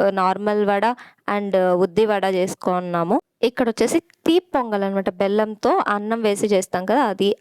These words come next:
And సాంబారు, ములక్కాడ సాంబార్ చేసింది. బా స్మెల్ అయితే మామూలుగా లేదు. ఇక్కడ వచ్చేసి సుండలు,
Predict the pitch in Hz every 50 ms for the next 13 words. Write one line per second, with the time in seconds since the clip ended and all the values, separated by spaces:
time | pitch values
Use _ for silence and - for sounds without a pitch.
0 | _ 208 196 190 196 190 - - - 233 185 190 214 233 240 247 226 233 208 190
1 | 185 180 185 180 185 185 - _ _ _ _ _ 202 202 214 208 _ 233 214 202
2 | 196 - 202 185 185 190 190 190 190 190 196 - 190 185 185 185 190 185 185 190
3 | - _ _ - - 214 185 185 226 240 240 240 - 247 226 226 196 208 208 226
4 | 233 240 214 202 180 185 180 185 214 277 311 269 254 - 233 226 220 - 247 247
5 | - 339 359 - - 254 233 226 226 233 220 208 175 185 196